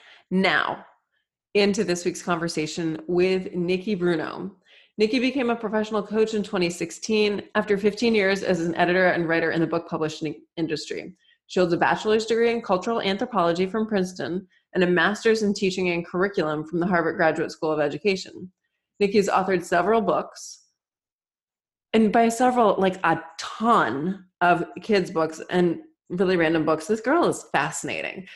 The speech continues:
She's a Boston-based single mom of two, and she loves scuba diving, international travel, salsa dancing, and helping w-, women know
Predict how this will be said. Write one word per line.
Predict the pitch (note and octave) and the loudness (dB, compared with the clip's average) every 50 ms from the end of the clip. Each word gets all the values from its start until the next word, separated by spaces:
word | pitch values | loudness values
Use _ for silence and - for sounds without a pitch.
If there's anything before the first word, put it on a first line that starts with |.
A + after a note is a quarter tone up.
| - - - | -20 -20 -10
She's | - - A#3 G#3+ A3 | -4 0 2 2 4
a | |
Boston-based | F3+ F#3+ F#3 G3+ A3+ - C4 B3 A3 G3+ F#3 F#3+ F#3 - | 4 4 2 2 0 -2 -2 0 2 2 2 2 0 0
single | G3+ F3+ F3+ F#3 F#3+ | 0 2 2 2 2
mom | F#3+ F3 E3+ E3+ E3+ | 2 2 0 0 0
of | E3 - - | -2 -4 -6
two, | - - F3+ D3 D#2+ D#2 C2+ - - | -4 -2 -2 -2 -2 -4 -8 -6 -4
and | - F#3+ F#3 | -4 -2 -2
she | F#3 F#3 | -2 -2
loves | E3 E3 D#3+ D#3+ D#3 - | -2 0 -2 -2 -4 -6
scuba | - - A3+ A3 A3 | -4 0 0 2 2
diving, | A3 G#3 G#3 G#3 G#3 G3+ F#3 | 4 4 2 2 2 0 -2
international | - F#3 F#3+ G3 F#3+ F#3 G#3 - - G3 F#3+ | 0 0 0 0 0 0 -2 -2 -4 -6 -4
travel, | G3+ G3 E3 E3+ E3 E3 D#3+ D#3+ | 0 0 0 0 0 0 -4 -4
salsa | D#3+ - F3 E3+ F3 F3 - F#3+ | -4 -4 -2 -2 -2 -2 -2 -2
dancing, | F#3 F3 F3 F3+ F3 F#3+ F3+ - | -2 -2 -2 -4 -4 -4 -4 -4
and | - F3+ | -4 -6
helping | F#3+ F3+ F#3 F#3 G3 G#3+ | -4 -4 -6 -4 -4 -4
w-, | A3 G#3 - F3 - _ _ - | -6 -6 -6 -10 -14 _ _ -16
women | E3 E3 F3 E3+ E3+ D#3+ D#3 D#3+ D#3+ D#3+ - _ _ _ _ _ - | -8 -6 -4 -2 0 0 0 -2 -4 -6 -12 _ _ _ _ _ 0
know | F#3 F3 F3 F3+ G3 G#3 A3 | 2 2 4 4 4 4 4